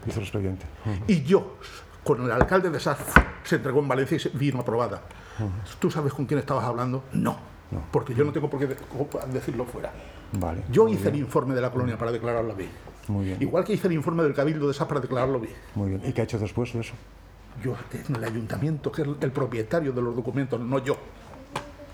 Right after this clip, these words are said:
Speaker 2: Yo no soy nadie. Y tú no tienes por qué venir a usurpar la propiedad de Sas. ¿Sabes lo que te quiero decir, o no?
Speaker 1: Sí, sí, por supuesto.
Speaker 2: Claro, claro que por supuesto. O
Speaker 1: Sí.
Speaker 2: sea, que tú sabías que yo había hecho el expediente de
Speaker 1: No.
Speaker 2: Ah.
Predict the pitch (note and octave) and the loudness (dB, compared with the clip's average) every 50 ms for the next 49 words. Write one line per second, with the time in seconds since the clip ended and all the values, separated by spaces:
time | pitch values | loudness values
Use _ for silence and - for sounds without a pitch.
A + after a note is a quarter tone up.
0 | - - G2+ G2 B2+ E3 E3+ F#3+ F3+ - G3 F3 D3 C#3 C3+ D3+ F3 F3+ C#3 C#3+ | -8 -6 -2 0 2 2 2 0 0 2 2 2 2 2 2 4 4 4 4 0
1 | A2+ - - - - - - - - - - - F3+ - - G#3+ G3 F#3 F#3 G#3 | -2 -4 -6 -10 -14 -14 -14 -14 -14 -10 -4 -2 0 2 4 4 4 4 4 4
2 | F#3 D3 - - F3 - - E3+ D#3 D3 C#3+ E3 F#3 E3+ D3+ D3 - - E3+ C#3 | 2 4 4 2 4 4 4 6 6 6 6 6 6 6 6 4 4 2 2 2
3 | B2 - - E3 E3+ F3 C#3+ C3+ C3+ - C3 A#2+ A#2+ A#2 A#2+ C#3+ D3 - - A2+ | 2 2 2 2 4 4 2 0 0 0 0 0 2 2 2 2 2 0 -2 -6
4 | - - - - - - - - - - - - - - - - - - - - | -6 -8 -12 -14 -14 -16 -12 -10 -10 -8 -8 -10 -12 -16 -18 -18 -18 -18 -16 -16
5 | - - - G2+ G#2 G2 F#2+ F2+ G#2 G#2 - - - - - - F#3 E3 D3+ C#3+ | -14 -10 -8 -6 -4 -4 -4 -4 -6 -8 -10 -14 -18 -12 -4 0 2 2 2 2
6 | D#3 D3 C#3 C3+ B2 A#2+ B2 A#2+ A#2 A2 - C3 C3+ D3 - - - - - B2 | 0 -2 -4 -2 -2 0 0 0 0 -2 -2 -2 -2 -4 -4 -8 -12 -6 -2 -2
7 | C3+ C#3 C3 - - A#3 - - - - C3+ A2+ F2 A2+ A#2+ B2 A#2+ G#2 - - | -2 -2 -2 -4 -8 -10 -10 -8 -4 -2 -2 0 0 0 -2 -2 -2 -6 -6 -4
8 | - G#2+ G2+ - - G2+ - - - - C3+ C3 C#3 A#2 A2+ - - - C#3 D3+ | -4 -4 -4 -4 -6 -10 -10 -10 -8 -6 -4 -2 -2 -4 -6 -6 -4 0 0 0
9 | D3+ C3+ B2 B2+ G2+ G2 F#2+ C3+ C3 - C#3+ C#3 - C#3+ B2 D#3 C#3 - - - | 0 0 -2 -4 -2 -2 -2 0 2 2 0 2 0 0 -2 0 -2 -2 -4 -10
10 | - - - - - - - - - - - - E3 - F#3+ F#3 F#3 F3+ E3+ C#3+ | -14 -14 -16 -18 -16 -12 -6 -2 0 0 2 0 0 0 0 0 2 2 2 4
11 | D#3+ F#3 E3+ - - C#3+ C3+ D3 D3+ D#3 D3 - D3+ C#3+ C#3+ - E3 C#3 C#3+ C#3 | 4 4 2 2 2 0 2 2 2 2 0 2 0 0 0 0 0 0 0 0
12 | C#3 C3+ C3 C3+ C3 C3 - - - G#2 G2 F2 E2 F2+ G#2 - - - - C3+ | 0 0 0 0 -2 -2 -4 -4 -2 0 0 0 0 -2 -2 -2 -2 0 2 2
13 | D#3 E3 D#3+ D3+ C#3 | 2 2 2 0 -2